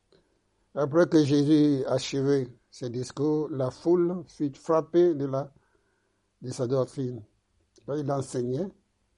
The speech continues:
comme ayant l'autorité et non pas comme les esprits. Jésus a l'autorité sur ta vie, si tu laisses simplement faire. Jésus a l'autorité. Jésus, c'est un Dieu d'autorité.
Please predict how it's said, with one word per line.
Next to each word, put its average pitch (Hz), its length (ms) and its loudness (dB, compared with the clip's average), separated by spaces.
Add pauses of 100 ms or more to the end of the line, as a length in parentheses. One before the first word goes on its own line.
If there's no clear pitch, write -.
(640)
comme 139 240 -2
ayant 127 300 -2 (140)
l'autorité 127 720 -6
et 131 80 -6
non 117 220 -6
pas 131 280 -10
comme 127 260 -6
les 107 160 -10
esprits. 107 340 -10 (1700)
Jésus 139 520 -2
a 135 60 2
l'autorité 131 680 -4
sur 127 200 -10
ta 127 160 -8
vie, 117 240 -10 (1040)
si 143 120 -10
tu 143 160 -8
laisses 131 260 -6
simplement 131 500 -10 (380)
faire. 120 380 -16 (520)
Jésus 131 280 -8
a 147 80 -6
l'autorité. 139 680 -10 (1080)
Jésus, 156 400 2
c'est 147 200 0
un 143 120 2
Dieu 131 260 2
d'autorité. 139 640 -4